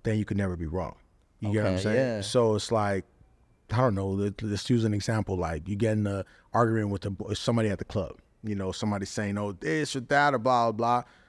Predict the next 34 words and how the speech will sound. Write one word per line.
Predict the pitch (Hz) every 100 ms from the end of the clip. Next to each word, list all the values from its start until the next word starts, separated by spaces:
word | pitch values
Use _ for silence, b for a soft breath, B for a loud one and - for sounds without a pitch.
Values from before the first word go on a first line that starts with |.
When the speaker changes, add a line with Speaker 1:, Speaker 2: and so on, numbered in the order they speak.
| b b -
Speaker 1:
Me, | 131 151
I'll | 113 139
usually | 139 123 104
just | 98 -
kinda | 107 95
stop | - 107 104
the |
argument | 95 101 101 104 104
and | 98
be |
like, | 101 95 -
"All | 110
right, | 104 95
just | 113
give | - 110
this | 104
guy | 101 98
extra | 90 - -
champagne." | - 90 90 95 85 - _ _ _ _ _ _ _ _ _ _ _
Spread | - - 104
some | 92
love. | 92 101
Speaker 2:
Spread | - 120 113
some | 120 113
love, | 139 120 98 104
Speaker 1:
It's | 117
not, | 107
Speaker 2:
yeah. | 101
Speaker 1:
you | 131
know | 143
what |
I |
mean? | 143 147 147
Like, | 123 113